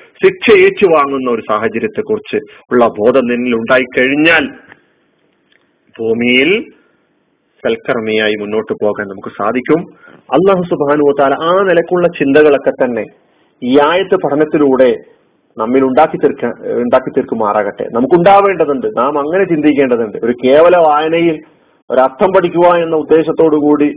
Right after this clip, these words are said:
മാത്രം വായിച്ചങ്ങോട്ട് പോയാൽ പോരാ, ഗൗരവപൂർവ്വം ചിന്തിക്കേണ്ടതാണ്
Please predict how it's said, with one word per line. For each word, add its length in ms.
മാത്രം 440
വായിച്ചങ്ങോട്ട് 600
പോയാൽ 460
പോരാ, 580
ഗൗരവപൂർവ്വം 580
ചിന്തിക്കേണ്ടതാണ് 760